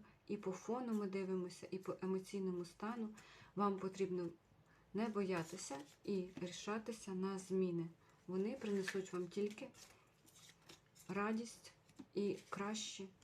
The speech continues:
умови. Ви будете себе почувати більш впевнено. І ви будете задоволені, що ви все-таки пішли на цей ризик. Ось такий перший варіант був. Давайте тепер глянемо другий варіант. Хто вибрав колоду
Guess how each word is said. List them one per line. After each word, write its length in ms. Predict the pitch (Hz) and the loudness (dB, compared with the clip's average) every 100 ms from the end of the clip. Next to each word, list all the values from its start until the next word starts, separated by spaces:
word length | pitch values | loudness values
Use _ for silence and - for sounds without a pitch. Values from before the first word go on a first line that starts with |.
| - | 0
умови. 500 | 190 185 214 226 196 190 - - - - - - - - - | 2 2 2 2 -2 -6 -12 -18 -18 -20 -20 -16 -14 -14 -6
Ви 140 | 175 202 | 0 2
будете 320 | 202 196 190 | 4 2 2
себе 280 | - 175 185 | -2 0 0
почувати 540 | - - 185 185 185 | -2 -4 0 0 0
більш 340 | 175 175 165 | 0 0 0
впевнено. 640 | - - 214 220 202 190 190 - - - - - | -4 0 4 4 4 2 0 -4 -18 -20 -20 -4
І 60 | 220 | 2
ви 160 | 233 | 4
будете 320 | 262 269 - - | 6 4 2 2
задоволені, 760 | 277 233 208 196 175 175 170 | 2 4 4 6 4 4 0
що 220 | 170 - | -2 -4
ви 100 | 190 | -2
все-таки 480 | 185 - 208 226 208 | -4 -2 -4 -4 -6
пішли 360 | 202 - - 190 | -6 -6 0 4
на 120 | 185 | 4
цей 240 | 185 190 | 2 -2
ризик. 400 | 175 160 - - - | 0 -2 -6 -14 -16
Ось 80 | - | -12
такий 340 | - 170 220 | -10 -6 -6
перший 420 | 226 185 180 - | -6 -8 -8 -8
варіант 380 | 185 175 170 170 - | -8 -6 -6 -8 -10
був. 100 | - - | -12 -6
Давайте 360 | 180 185 - | -4 -4 -6
тепер 360 | - 190 196 185 | -10 -4 -2 -2
глянемо 400 | 185 185 170 170 - - - - - - - | 0 0 2 2 0 -6 -8 -14 -16 -12 -2
другий 360 | 185 214 170 | 4 4 4
варіант. 360 | 165 - 165 165 | 2 2 0 -8
Хто 200 | - 190 | -6 -2
вибрав 420 | 180 185 170 170 165 | 0 0 -2 -4 -4
колоду 480 | - 185 175 170 | -2 0 0 0